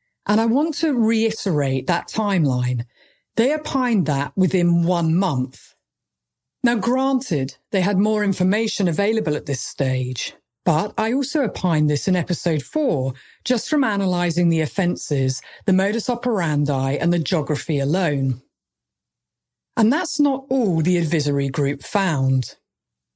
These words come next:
Within a couple of weeks, it became apparent that decision-making about the investigation had been ad hoc.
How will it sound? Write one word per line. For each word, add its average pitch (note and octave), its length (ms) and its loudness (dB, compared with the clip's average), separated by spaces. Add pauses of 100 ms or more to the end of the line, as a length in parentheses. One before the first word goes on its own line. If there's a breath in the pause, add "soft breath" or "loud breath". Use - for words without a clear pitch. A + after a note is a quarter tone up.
(840)
Within C#4+ 240 4
a D#4 40 0
couple A#3+ 320 -2
of D#3+ 120 0
weeks, F3 520 0
it G#3 120 2
became G#3 300 0
apparent D#3+ 580 0
that F3 160 0
decision-making F3+ 880 0
about F3 300 0
the F#3+ 100 2
investigation D3 1120 0 (200 loud breath)
had A3 180 0
been D#3+ 340 2
ad C3+ 220 0
hoc. - 580 -2